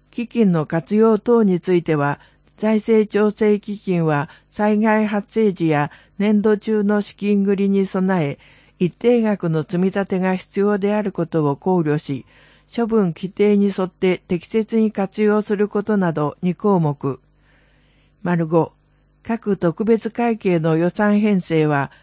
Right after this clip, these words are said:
一般会計に準じて適切に見積もることなどが掲げられました。七年度一般会計予算案は、歳入歳出それぞれ五百七億六千万円で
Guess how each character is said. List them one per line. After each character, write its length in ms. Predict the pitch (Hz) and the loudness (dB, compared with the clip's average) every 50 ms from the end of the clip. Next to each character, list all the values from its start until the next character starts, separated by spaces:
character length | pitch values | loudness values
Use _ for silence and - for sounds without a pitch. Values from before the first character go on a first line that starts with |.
| _ _ - | _ _ -8
一 140 | 185 151 - | -8 -8 -6
般 240 | _ 220 226 226 220 | _ -2 -2 -2 -2
会 280 | - - 233 233 220 208 | -4 -4 -4 -4 -4 -2
計 240 | - 196 180 175 | -2 -2 -2 0
に 180 | 170 165 160 151 | 0 -2 -2 -2
準 220 | 156 180 185 190 | 0 0 0 0
じ 140 | 180 180 180 | 0 -2 -4
て 240 | 170 180 175 160 - _ | -2 -2 -4 -4 -6 _
適 220 | - 190 160 - - | -6 -6 -6 -6 -2
切 340 | - 214 208 - - 220 | -2 -2 -2 0 -2 0
に 100 | 220 220 | 2 2
見 140 | 214 202 185 | 2 2 0
積 140 | 175 - 196 | 0 -2 -2
も 140 | 196 202 196 | 0 0 0
る 120 | 185 185 | 0 -2
こ 160 | 175 - 170 | -2 -2 -2
と 260 | 160 - 170 160 - - _ _ _ _ - | 0 0 0 -2 -2 -6 _ _ _ _ -2
な 140 | 202 214 202 | -2 0 0
ど 120 | 202 185 | 0 0
が 240 | 165 160 151 147 - _ _ _ _ | 0 -2 -2 -4 -6 _ _ _ _
掲 320 | - 190 165 - 214 214 | -10 -10 -6 -4 -2 -2
げ 160 | 202 214 214 | 0 0 0
ら 160 | 202 202 196 185 | 0 0 -2 -2
れ 120 | 190 185 | -2 -2
ま 160 | 180 180 175 | -2 -2 -4
し 120 | 160 - - | -4 -6 -6
た。 220 | - 139 135 - - _ _ _ _ _ _ _ _ _ _ _ _ _ _ _ _ _ _ _ _ - | -4 -4 -4 -6 -8 _ _ _ _ _ _ _ _ _ _ _ _ _ _ _ _ _ _ _ _ -4
七 260 | 185 180 190 208 220 | -2 0 2 2 2
年 240 | 214 226 233 220 196 | 4 4 4 2 2
度 240 | 165 160 156 - - | 2 0 0 -2 -2
一 160 | - 180 165 - | -4 -6 -6 -4
般 280 | - 226 220 220 214 | -4 -2 0 0 0
会 260 | 208 - 214 208 202 196 | 0 -2 -2 -2 -2 -2
計 220 | - 208 208 208 | -2 0 2 2
予 160 | 202 196 202 | 2 2 0
算 360 | 202 - 226 214 208 190 180 160 | -2 -2 -2 0 0 0 0 -2
案 140 | 156 156 151 | -2 0 0
は、 240 | 151 143 147 - - _ _ _ | 0 -2 -2 -4 -8 _ _ _
歳 320 | - - 202 202 214 208 | -10 -4 -2 0 2 2
入 300 | 208 208 214 214 208 190 | 2 2 2 2 0 -2
歳 320 | 151 - 214 202 196 196 | -2 -4 -4 -2 -2 -2
出 360 | 190 - _ - 185 185 170 - | -4 -8 _ -2 -2 -2 -2 -4
そ 160 | - - 190 | -4 -4 -2
れ 120 | 185 208 196 | -2 -2 0
ぞ 140 | 196 180 | 0 0
れ 200 | 165 160 160 - - - _ _ _ | 0 0 0 -2 -8 -16 _ _ _
五 100 | - 202 | -4 -2
百 340 | 196 214 226 220 - - 220 | -2 0 -2 -2 -2 -2 -2
七 380 | 202 208 202 202 208 226 226 208 | 0 0 0 0 0 0 0 -2
億 220 | 190 165 - 170 156 | -2 -2 -4 -2 -2
六 240 | 151 151 147 - - | -2 -2 -4 -6 -8
千 300 | - 226 214 208 202 202 | -4 -2 -2 0 0 0
万 240 | 214 208 202 196 | 0 0 0 -2
円 260 | 185 165 151 151 147 143 | -2 -2 -2 -2 -4 -4
で 220 | 143 147 139 - | -4 -6 -6 -8